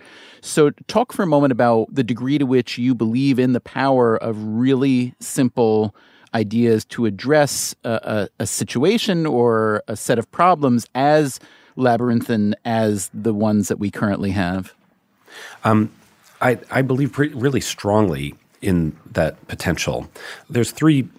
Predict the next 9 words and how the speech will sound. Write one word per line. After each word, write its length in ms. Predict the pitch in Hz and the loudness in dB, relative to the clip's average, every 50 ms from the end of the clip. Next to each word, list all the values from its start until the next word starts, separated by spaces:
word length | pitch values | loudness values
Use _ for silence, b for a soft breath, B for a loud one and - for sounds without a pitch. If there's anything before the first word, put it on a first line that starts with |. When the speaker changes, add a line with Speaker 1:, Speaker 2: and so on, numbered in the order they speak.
| _ _ _ - 107 87 | _ _ _ -14 -4 0
Speaker 2:
basic 440 | - 101 92 - - 98 - - | 2 2 2 2 0 -4 -6 -8
problems. 720 | - - 87 85 85 76 76 67 69 85 87 - - - - _ _ _ _ _ _ _ - | -4 -2 0 2 2 0 -2 -6 -8 -8 -8 -10 -12 -14 -16 _ _ _ _ _ _ _ -10
How 200 | - - 95 90 | -2 0 0 0
do 60 | 90 | 2
we 160 | 87 87 82 | 0 0 0
have 300 | 82 87 82 80 76 - - _ | 0 0 0 0 -2 -4 -8 _
access 480 | - 92 92 - - - 82 78 - - | -2 -2 -2 -2 -2 -4 -4 -4 -4 -6
to 100 | - - | -8 -10
care? 360 | - - 82 78 76 151 | -8 -6 -4 -4 -4 -6